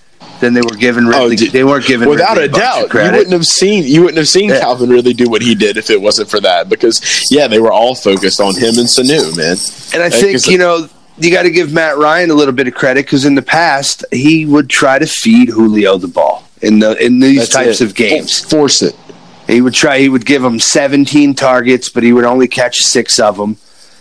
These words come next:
Speaker 1: Um, but he took his time, he went through his progressions, and threw three touchdowns to a rookie who is now gonna be one of the hottest waiver wire pickups of the week, one hundred percent.
Speaker 2: Definitely.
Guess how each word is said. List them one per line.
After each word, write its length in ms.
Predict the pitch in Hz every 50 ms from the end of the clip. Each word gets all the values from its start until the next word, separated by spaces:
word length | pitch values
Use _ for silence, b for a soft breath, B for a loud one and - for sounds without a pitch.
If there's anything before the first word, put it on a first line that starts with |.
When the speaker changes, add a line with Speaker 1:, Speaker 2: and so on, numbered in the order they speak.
| B B - -
Speaker 1:
Um, 420 | 110 110 110 110 110 110 92 - -
but 200 | 175 170 170 -
he 320 | 123 135 143 143 127 - _ _ -
took 220 | - 160 160 156
his 120 | 160 147 -
time, 400 | - - 135 131 135 143 143 147
he 80 | 143
went 220 | 135 135 135 127 -
through 140 | 139 139 135
his 100 | 127 -
progressions, 760 | - 135 107 123 117 120 120 - - 143 143 151 135 123
and 240 | 127 127 131 123 - B B B B B B B B B B B
threw 300 | B - - - 151 151
three 240 | 139 - 160 160 156
touchdowns 600 | - 147 156 165 - - 160 139 131 127 123 -
to 140 | - 151 139
a 60 | 127
rookie 420 | 110 113 139 135 - - - 123 120
who 180 | 123 127 127 123
is 160 | 117 - -
now 320 | 123 127 135 139 139 143 135
gonna 300 | 127 135 139 135 127 113
be 440 | 107 127 131 131 127 127 123 123 B B B B B B B _ - - -
one 220 | 113 127 143 143
of 60 | 139
the 120 | 123 127 117
hottest 460 | 127 139 143 135 131 135 131 - -
waiver 300 | 120 127 135 139 120 123 120
wire 280 | 110 113 110 110 113 110
pickups 640 | - 120 113 101 - 113 104 107 - - - -
of 240 | - 104 104 98 95
the 60 | 107
week, 340 | 117 143 160 120 87 - -
one 200 | 98 104 110 104
hundred 200 | - 113 110 101 123 127
percent. 120 | 123 120 - 107 95
Speaker 2:
Definitely. 260 | 87 87 87 85